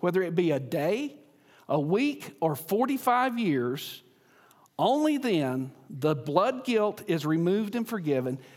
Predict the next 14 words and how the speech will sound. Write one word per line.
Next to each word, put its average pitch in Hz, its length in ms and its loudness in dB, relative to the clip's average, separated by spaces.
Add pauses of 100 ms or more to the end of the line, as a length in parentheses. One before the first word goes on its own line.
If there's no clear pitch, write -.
and 156 140 0
the 151 100 0
Dam 180 460 0
Goel 202 720 0 (540)
is 120 260 -4
no 180 260 4
longer 247 440 0
allowed 165 460 2
to - 80 -10
take 196 260 -2
the 196 60 -4
person's 190 420 -4
life 143 320 0
under 160 240 -2